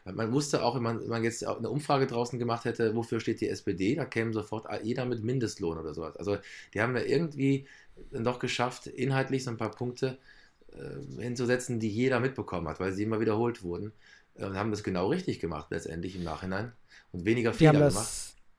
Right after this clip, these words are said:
Speaker 2: die haben das sehr, sehr clever gemacht. Vor allem haben sie ja das, das absolute Einmaleins der, der Kommunikation bedient. Ganz klare, super einfache Botschaften, die jeder versteht,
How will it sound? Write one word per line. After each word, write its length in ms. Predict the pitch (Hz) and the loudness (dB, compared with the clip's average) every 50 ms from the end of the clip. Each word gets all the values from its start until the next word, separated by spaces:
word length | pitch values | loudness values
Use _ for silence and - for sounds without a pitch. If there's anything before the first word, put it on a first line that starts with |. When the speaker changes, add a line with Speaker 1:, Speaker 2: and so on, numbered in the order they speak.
| _ - - | _ -4 4
Speaker 2:
die 120 | 151 160 | 6 6
haben 80 | 156 147 | 8 8
das 180 | 147 143 113 | 6 6 6
sehr, 160 | 127 180 208 | 8 8 8
sehr 140 | 202 175 156 | 10 8 6
clever 220 | - 156 151 143 143 | 6 6 6 8 8
gemacht. 220 | 139 143 143 - | 6 6 4 2
Vor 140 | - 143 143 | 2 0 0
allem 220 | 143 151 156 151 | 2 2 4 4
haben 140 | 143 151 156 | 6 4 4
sie 180 | 139 147 143 139 | 4 4 4 4
ja 200 | 139 135 139 139 | 6 4 4 4
das, 520 | 135 151 139 - 151 151 143 - - 202 | 2 -2 -4 -2 0 0 0 0 -2 -4
das 240 | 190 151 151 147 143 | -2 0 0 0 2
absolute 560 | 170 160 - - - 156 160 147 - 151 139 | 0 0 -2 0 0 0 2 4 4 4 4
Einmaleins 720 | - 151 147 151 156 147 139 - 143 151 165 180 165 - - | 4 4 4 4 6 4 4 4 4 4 4 4 2 2 2
der, 240 | - 139 135 135 135 | 4 4 6 4 4
der 120 | 135 135 | 2 2
Kommunikation 640 | - - 147 147 143 - 143 127 - - 160 180 175 | 2 2 2 4 4 4 2 0 2 2 2 4 4
bedient. 360 | 139 120 127 139 151 156 - - - - - - - | 4 4 4 4 4 4 0 -4 -8 -12 -16 -10 2
Ganz 340 | - 170 165 190 220 208 - | 6 8 8 8 8 6 4
klare, 580 | - - 185 180 180 180 180 175 185 185 185 170 - - - - - | 4 6 6 8 8 8 6 6 6 6 4 2 -2 -8 -16 -10 -6
super 440 | - 127 131 180 196 - 220 196 160 | -4 -2 0 2 4 6 6 4 4
einfache 460 | 156 165 175 175 - 175 165 - 156 | 4 4 4 4 4 4 4 6 6
Botschaften, 720 | 139 - 143 151 165 - - - 180 175 - - 156 143 | 8 8 8 8 6 6 4 4 4 4 4 2 2 2
die 100 | 139 139 | 2 2
jeder 320 | 135 139 156 170 160 143 | 6 8 8 8 8 8
versteht, 800 | 127 - 131 120 - - - - 139 139 156 202 - - - - | 6 4 4 2 2 0 2 4 8 8 8 8 8 4 0 -4